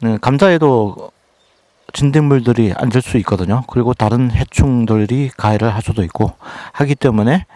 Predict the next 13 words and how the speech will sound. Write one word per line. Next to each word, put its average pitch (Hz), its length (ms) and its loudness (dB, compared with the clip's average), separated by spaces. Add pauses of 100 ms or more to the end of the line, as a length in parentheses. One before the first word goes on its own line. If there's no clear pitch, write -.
(440)
한번 117 600 0 (1500)
방제를 143 400 4
한번 117 340 0 (640)
하시란 127 340 0
말씀 95 400 -4 (760)
전해드리고 95 460 -2
싶어요. 98 400 0 (1000)
아직은, 165 560 2 (420)
아, 127 500 -2
수확일이, 151 640 0 (600)
에, 117 160 0
저같이 139 380 0
좀 139 260 0